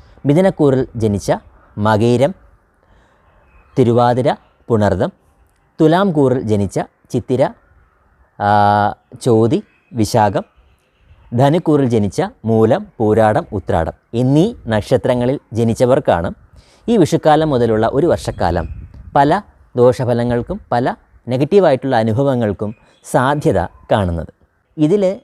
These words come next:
മീനക്കൂറുകാർക്കും മിഥുനക്കൂറുകാർക്കും തുലാം കൂറുകാർക്കുമാണ് സമയദോഷം കൂടുതലായിട്ട് അനുഭവപ്പെടുന്ന, അനുഭവപ്പെടുന്നത്. ധനുക്കൂറിൽ ജനിച്ചവർക്ക് താരതമ്യേന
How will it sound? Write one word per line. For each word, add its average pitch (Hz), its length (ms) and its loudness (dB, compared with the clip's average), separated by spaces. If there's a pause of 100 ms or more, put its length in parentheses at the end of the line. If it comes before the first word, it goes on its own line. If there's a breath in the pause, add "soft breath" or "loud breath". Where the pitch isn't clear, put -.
(160)
മീനക്കൂറുകാർക്കും 160 920 -4 (200)
മിഥുനക്കൂറുകാർക്കും 151 920 -4 (340)
തുലാം 151 340 -2
കൂറുകാർക്കുമാണ് 123 840 -4 (300)
സമയദോഷം 139 600 -4
കൂടുതലായിട്ട് 143 800 -4
അനുഭവപ്പെടുന്ന, 104 640 -6 (380)
അനുഭവപ്പെടുന്നത്. 120 680 -2 (680)
ധനുക്കൂറിൽ 202 440 0
ജനിച്ചവർക്ക് 151 640 -6 (140)
താരതമ്യേന 165 600 -4